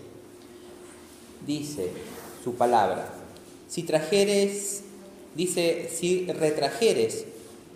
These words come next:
del día de reposo tu pie de hacer tu voluntad en mi día santo, y lo llamares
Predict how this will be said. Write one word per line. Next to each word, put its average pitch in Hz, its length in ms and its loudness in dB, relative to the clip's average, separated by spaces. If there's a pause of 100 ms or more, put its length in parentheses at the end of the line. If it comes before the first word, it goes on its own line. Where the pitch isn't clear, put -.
(500)
del 147 260 8
día 190 720 4 (120)
de 151 140 6
reposo 143 920 4 (840)
tu 147 140 -4
pie 196 800 4
de 143 160 6
hacer - 680 4
tu 220 140 2
voluntad 202 880 6 (880)
en 127 240 0
mi 135 100 -2
día 185 280 4
santo, 107 580 0 (800)
y 143 80 2
lo 165 120 10
llamares 208 600 8